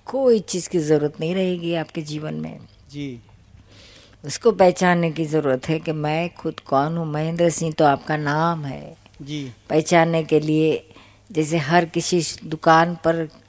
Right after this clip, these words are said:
Speaker 1: एक पार्टी लगाई रहती है ना पहचानने के लिए।
Speaker 2: जी।
Speaker 1: दुकान का नाम रहता है ना।
Speaker 2: हाँ जी।
Speaker 1: इसी तरह आपको भी पहचानने के लिए ये महेंद्र सिंह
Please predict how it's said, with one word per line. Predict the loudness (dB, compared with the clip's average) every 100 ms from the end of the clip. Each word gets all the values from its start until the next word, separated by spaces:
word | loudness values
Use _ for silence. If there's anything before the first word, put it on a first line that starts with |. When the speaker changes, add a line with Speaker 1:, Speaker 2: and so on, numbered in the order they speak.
| _ _ _ _ _ _
Speaker 1:
एक | -16 -8 4
पार्टी | 4 4 2
लगाई | 4 4 4 4
रहती | 2 4 2
है |
ना | 4
पहचानने | 2 0 0 -2 -2 -4
के | -6 -8
लिए। | -8 -8 -10 -12
Speaker 2:
जी। | -8 -8 -10 -16 _ _ -14
Speaker 1:
दुकान | 0 2 2 2
का | -2
नाम | -2 -4 0
रहता | -2 0 -4
है | -2 -2
ना। | -4 -8 -14 _
Speaker 2:
हाँ | -14 -14
जी। | -14 -18 _ _ _ _ _ _
Speaker 1:
इसी | -8 -8
तरह | -4 -4 -2 -2
आपको | -2 -4 -6 -4 -2
भी | -2 -2
पहचानने | -2 -2 -4 -4 -4 -6
के | -6
लिए | -2 0 2
ये | 2 2
महेंद्र | -2 -4 -4 -2 0
सिंह | 0 0